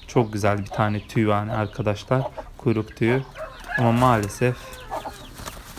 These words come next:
e, şu an zorla yakaladım arkadaşlar. Elimde kamera olduğu için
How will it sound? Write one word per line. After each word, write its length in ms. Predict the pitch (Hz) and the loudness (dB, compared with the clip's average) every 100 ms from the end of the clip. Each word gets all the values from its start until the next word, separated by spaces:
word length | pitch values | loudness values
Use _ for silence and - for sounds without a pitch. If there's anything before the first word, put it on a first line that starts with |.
| - - - - 123 | -14 -14 -14 -12 -2
e, 200 | 107 104 104 104 - - | 0 0 -4 -10 -14 -2
şu 80 | 110 | 0
an 100 | 104 | 2
zorla 320 | 104 104 101 | 0 2 2
yakaladım 540 | 98 - 101 101 101 | 0 -2 -2 0 0
arkadaşlar. 560 | 101 101 104 101 - 107 | -2 -2 -4 -4 -2 -2
Elimde 460 | 107 104 104 104 - | 0 -2 0 -2 -2
kamera 320 | 110 107 104 | 0 2 2
olduğu 240 | 104 104 | 0 0
için 300 | 120 - 127 | -2 -2 -6